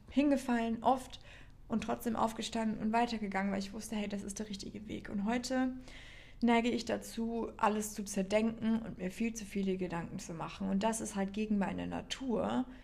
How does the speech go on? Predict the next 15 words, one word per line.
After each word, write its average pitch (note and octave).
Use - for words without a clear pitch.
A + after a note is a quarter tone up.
dass G3
ich F#3+
ja G3
eigentlich G#3+
ein A3
Intuitu-, B3
Intui-, B3
<laughs> -
Intuitionsmensch C#4
bin. F3
Da F#3
war G#3+
es G#3+
wieder. -
Intui-, G#3